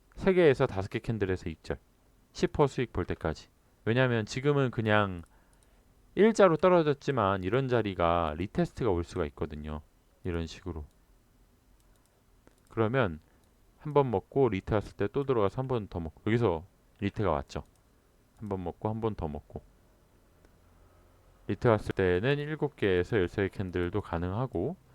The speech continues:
세 개에서 다섯 개 캔들 먹어도 되고 손절 여기,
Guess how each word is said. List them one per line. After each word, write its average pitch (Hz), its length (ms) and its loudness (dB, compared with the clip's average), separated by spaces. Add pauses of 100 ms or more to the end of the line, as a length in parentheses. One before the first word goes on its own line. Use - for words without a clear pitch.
(300)
세 - 220 0
개에서 139 240 2
다섯 - 240 -10
개 104 100 -8
캔들 113 540 -2 (100)
먹어도 80 340 -6
되고 78 200 -10 (480)
손절 117 400 -2
여기, 110 340 -6